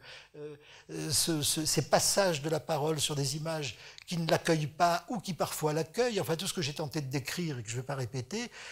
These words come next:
bon, tout ça, euh, crée pour moi, spectateur, une situation difficile à déchiffrer. Voilà. Alors, euh, disons que le pari du cinéma documentaire, enfin de ce qu'on appelle le cinéma documentaire, euh, quand il constitue des personnages,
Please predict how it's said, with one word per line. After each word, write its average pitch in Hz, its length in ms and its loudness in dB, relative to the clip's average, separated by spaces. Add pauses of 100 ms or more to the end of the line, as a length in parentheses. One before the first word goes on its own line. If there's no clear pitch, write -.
(140)
bon, 139 180 -4
tout 156 180 -4
ça, 262 380 2
euh, 127 180 0 (400)
crée 196 360 -2 (140)
pour 131 140 -6
moi, 185 180 4
spectateur, 156 640 -4
une 170 120 -4
situation 151 440 -2
difficile 196 540 -2
à - 20 2
déchiffrer. 135 560 -6 (140)
Voilà. - 200 -18 (320)
Alors, 156 220 0 (440)
euh, 170 120 -4 (600)
disons 175 340 4
que 185 420 2
le 175 320 2
pari 185 560 2 (300)
du 143 520 0
cinéma 175 460 2
documentaire, 147 640 -2
enfin 131 160 -8
de 123 60 -6
ce - 40 0
qu'on 147 140 -4
appelle 151 280 -2
le 139 80 -2
cinéma 147 360 0
documentaire, 139 760 -2 (360)
euh, 156 80 -10 (920)
quand - 220 2
il 170 140 -4
constitue 202 440 0
des 160 120 2
personnages, 180 720 0